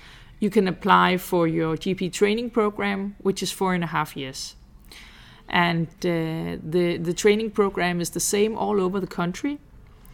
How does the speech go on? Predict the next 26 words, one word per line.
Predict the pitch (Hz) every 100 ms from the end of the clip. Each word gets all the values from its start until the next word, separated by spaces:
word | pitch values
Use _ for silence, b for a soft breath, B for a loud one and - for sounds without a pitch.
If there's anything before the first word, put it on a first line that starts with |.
| B B B - -
And, | 180 175 165 156
uh, | 170 165 165 160 160 165 - -
it's | - 202 - 190
a | 170
fixed | - 226 - -
program, | 190 196 208 208 208 226 - -
uh, | 185 175 165 165 160
and | 165 165
you | 160 196
are | 190
not, | 170 170 170
uh, | 170
you | 160 156 156 - 185 180
can't | 196 165 165
make | 165 156
any | 165 160 170
changes. | - 165 160 190 208 - - B B B B B -
Uh, | 175 160 156
you | 160 165
start | - 175 160 156
up | 156 -
six | - 185 175
months | 165 165 165
in | 170
general | 160 165 160
practice, | 160 170 165 - 240 233 - - -